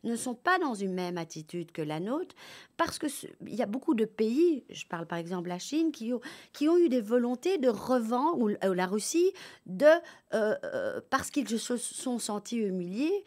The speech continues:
ben, ils ont justement eu cette volonté de revanche plutôt que de se retenir et de marquer un, un retrait ou un repli, euh, en soi.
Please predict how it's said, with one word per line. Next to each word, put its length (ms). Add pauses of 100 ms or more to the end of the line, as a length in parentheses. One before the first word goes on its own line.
(240)
ben, 80
ils 180
ont 80
justement 640
eu 80
cette 200
volonté 480
de 140
revanche 760 (320)
plutôt 460
que 300 (280)
de 300 (120)
se 200
retenir 760 (100)
et 220 (260)
de 120
marquer 400
un, 160 (320)
un 240
retrait 800
ou 200
un 140
repli, 720 (360)
euh, 680 (1120)
en 160
soi. 400